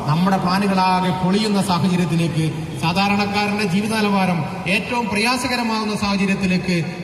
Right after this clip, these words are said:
ഈ പദ്ധതിയെ മാറ്റിക്കൊണ്ടുപോകാൻ ബി ജെ പിയും ആർ എസ് എസ് ആൽ നിയന്ത്രിക്കപ്പെടുന്ന സർക്കാർ തീരുമാനിക്കുമ്പോൾ ഉത്തരവാദിത്വം ഉയരേണ്ടതാണ്. എന്നാൽ ഇടതുപക്ഷം മാത്രമാണ്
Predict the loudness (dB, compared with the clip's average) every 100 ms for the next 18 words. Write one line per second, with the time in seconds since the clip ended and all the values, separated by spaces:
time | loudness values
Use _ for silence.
0 | -2 -2 -2 -2 0 0 0 0 -2 -2
1 | -2 -2 0 0 0 -2 -4 -6 -4 -2
2 | 0 0 0 0 0 -2 -4 -6 -4 -2
3 | -2 0 0 0 0 0 0 0 0 0
4 | 0 2 0 0 -4 -4 -2 -2 0 -2
5 | 0 0 0 0 0 -2 0 0 -2 -4
6 | -4 -2 0 0 2 0 0 0 2 2
7 | 0 0 0 0 0 0 -2 -6 -6 -4
8 | -2 -2 -2 0 0 0 0 0 0 0
9 | 0 0 2 0